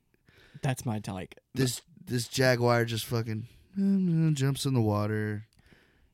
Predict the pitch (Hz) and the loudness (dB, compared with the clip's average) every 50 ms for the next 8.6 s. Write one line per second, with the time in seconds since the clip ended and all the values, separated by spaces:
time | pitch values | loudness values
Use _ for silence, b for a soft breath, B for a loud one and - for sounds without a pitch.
0 | b - - 110 110 104 110 107 110 104 101 98 - - 104 101 101 98 90 - | b -2 0 2 2 2 2 0 0 -2 -2 -4 -2 0 2 2 2 2 0 -2
1 | - - 110 113 113 110 107 101 - 110 104 104 104 101 - 101 101 101 101 104 | -4 -4 -2 -2 0 -2 -2 -2 -2 0 0 2 2 0 0 0 0 0 -2 -2
2 | 98 98 95 92 92 92 95 95 95 92 92 98 95 90 85 90 92 92 92 92 | -2 -2 0 0 0 0 0 0 -2 -2 -4 -6 -6 -6 -6 -4 -4 -4 -4 -4
3 | 92 98 92 92 - - 92 92 - - - 90 - 95 85 101 - 95 95 92 | -4 -4 -4 -6 -6 -6 -6 -8 -8 -8 -10 -8 -8 -6 -6 -6 -8 -8 -6 -6
4 | 95 95 95 95 95 101 95 98 98 95 92 - b b b b b b b b | -6 -6 -6 -6 -4 -4 -4 -4 -4 -6 -6 -8 b b b b b b b b
5 | b b 98 101 95 - - 120 120 113 107 110 104 - 117 110 107 - 104 101 | b b -6 -4 -2 -2 -2 0 0 0 0 0 4 4 4 4 4 2 2 2
6 | 95 87 90 92 98 101 92 90 82 82 82 87 92 101 98 85 76 76 73 - | 2 2 2 4 4 4 2 2 0 -2 -2 0 0 0 0 -2 -4 -8 -10 -12
7 | _ _ - b b b b b b b b 90 113 113 107 110 110 92 - - | _ _ -20 b b b b b b b b -2 0 0 2 0 0 0 0 0
8 | 90 151 143 135 - 113 110 107 95 92 87 | 2 2 0 0 -2 -4 -4 -4 -4 -6 -8